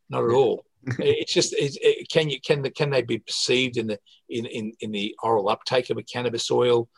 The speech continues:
Speaker 1: or, or whatever it might be? I, I, I don't know. Solvents or in capsules, 'cause obviously there's a lot of, uh, medicinal cannabis being prepared in capsules. Um,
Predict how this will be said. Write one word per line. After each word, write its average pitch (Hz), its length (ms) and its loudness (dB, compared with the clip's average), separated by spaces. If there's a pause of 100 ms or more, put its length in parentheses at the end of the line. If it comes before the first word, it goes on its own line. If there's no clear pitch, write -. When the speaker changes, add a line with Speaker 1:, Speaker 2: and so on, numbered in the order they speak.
(180)
Speaker 1:
or, 104 500 2
or 104 280 2
whatever 104 240 -2
it 101 80 -2
might 101 280 -6
be? 101 160 0
I, 101 120 0 (100)
I, 113 140 -4 (600)
I 107 120 -4
don't 123 260 0
know. 123 380 0
Solvents 127 480 0
or 123 240 4
in - 80 -4
capsules, 139 500 -2
'cause 117 220 -8
obviously 101 400 0
there's 95 180 -8
a 107 80 -2
lot 104 140 0
of, 95 200 -4
uh, 92 180 -4 (540)
medicinal 104 460 -8
cannabis 95 540 -6 (340)
being 95 240 -6
prepared 101 320 0
in 87 80 -10
capsules. - 540 -6 (360)
Um, 104 380 -6